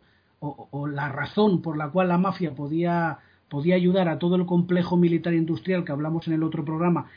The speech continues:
a eliminar a su hermano, porque también tenían ese, ese motivo, ¿no? Ese trozo de tarta que también les convenía a ellos para, para, para justificarlo, ¿no? Y aquí, eh, pues Robert Kennedy se encuentra un poquito en dos frentes.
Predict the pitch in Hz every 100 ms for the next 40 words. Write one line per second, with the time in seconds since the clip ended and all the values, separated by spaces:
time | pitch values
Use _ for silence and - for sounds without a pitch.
0 | - - 147 147 156 160 180 180 170 170
1 | 175 175 156 156 160 160 165 165 165 160
2 | 170 160 160 - - _ 160 190 175 165
3 | 202 190 175 185 180 185 185 175 185 170
4 | 147 202 165 185 175 151 147 160 160 -
5 | 147 139 147 135 151 - 139 135 143 -
6 | _ _ _ _ 143 131 117 107 107 123
7 | 113 - 123 123 139 165 143 120 160 180
8 | _ _ _ _ _ _ _ - 196 202
9 | 190 240 262 202 185 180 180 196 220 220
10 | 226 233 233 196 196 185 190 185 185 175
11 | 214 214 175 175 175 143 139 139 165